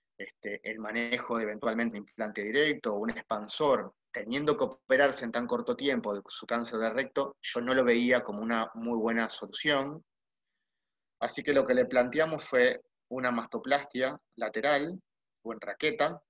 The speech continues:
desepinizando este sector para evitar la secuela que es la tracción y que el complejo de la presión quede mirando hacia la izquierda, y el problema era cómo tener volumen. Y lo que le hicimos fue una lipotransferencia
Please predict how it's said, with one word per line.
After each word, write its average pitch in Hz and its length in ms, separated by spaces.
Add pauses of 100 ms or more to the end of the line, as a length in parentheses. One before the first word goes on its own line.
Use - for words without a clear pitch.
(200)
desepinizando 113 1080
este - 160
sector 147 560
para 98 360
evitar 104 460
la 107 100
secuela 113 580
que - 160
es - 80
la 104 100
tracción 120 580
y - 80
que 104 120
el - 40
complejo 104 380
de 104 60
la 104 80
presión 107 280
quede 107 200
mirando 107 200
hacia 117 160
la 117 60
izquierda, 139 480 (300)
y 117 60
el 113 100
problema 143 400
era 160 200
cómo 151 280
tener 131 220
volumen. 127 460 (840)
Y 117 80
lo 117 100
que 117 80
le 120 60
hicimos 143 360
fue 131 320 (400)
una 127 160
lipotransferencia 120 1080